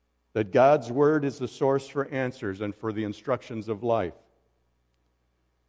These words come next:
and that the work of missions is everybody's responsibility, not just the Guatemala team. It's everyone's responsibility. And in fact, my mission field sometimes is the contractor that's coming in to work on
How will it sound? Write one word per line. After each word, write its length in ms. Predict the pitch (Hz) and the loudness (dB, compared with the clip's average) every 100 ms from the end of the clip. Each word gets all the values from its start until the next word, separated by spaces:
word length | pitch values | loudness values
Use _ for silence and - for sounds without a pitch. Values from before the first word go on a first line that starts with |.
| _ | _
and 140 | 120 123 | -2 2
that 160 | 131 | 4
the 100 | 143 | 4
work 320 | 135 151 180 | 4 4 4
of 160 | 175 127 | 2 2
missions 460 | 143 156 160 135 127 | 0 2 -2 -2 -4
is 140 | 120 | 0
everybody's 580 | 143 147 123 120 117 98 | 2 2 0 0 -2 -4
responsibility, 840 | 104 - 113 110 117 107 107 104 | -10 -2 -2 -2 -4 -4 -2 -4
not 260 | 101 107 113 | -2 -2 -2
just 240 | 131 - | -8 -8
the 80 | 123 | -8
Guatemala 600 | 113 113 117 117 117 113 | 0 2 2 0 0 -2
team. 380 | - 107 87 73 _ _ _ _ _ - | -4 -8 -8 -12 _ _ _ _ _ -8
It's 200 | 107 - | -8 -2
everyone's 600 | 131 123 127 104 95 92 | -2 0 0 -2 -4 -8
responsibility. 1000 | 90 - 98 92 - 92 90 87 78 76 _ _ _ _ _ | -12 -8 -8 -8 -10 -8 -6 -6 -8 -14 _ _ _ _ _
And 100 | 143 | 0
in 100 | 147 | 0
fact, 300 | - 147 139 | 4 2 2
my 160 | 139 139 | 0 0
mission 320 | 175 175 147 | 0 -2 -4
field 260 | 139 147 135 | 0 0 0
sometimes 520 | 156 151 151 135 127 | -2 0 0 -2 -4
is 140 | 131 | -6
the 100 | 143 | -6
contractor 640 | - 131 143 143 123 135 | -2 -2 -2 0 -2 0
that's 160 | 117 113 | -6 -4
coming 260 | - 127 131 | -2 -2 -2
in 220 | 139 123 | -4 -4
to 100 | 127 | -2
work 380 | 127 165 160 - | 2 2 2 -6
on 440 | 104 101 110 131 | -4 -2 -2 -4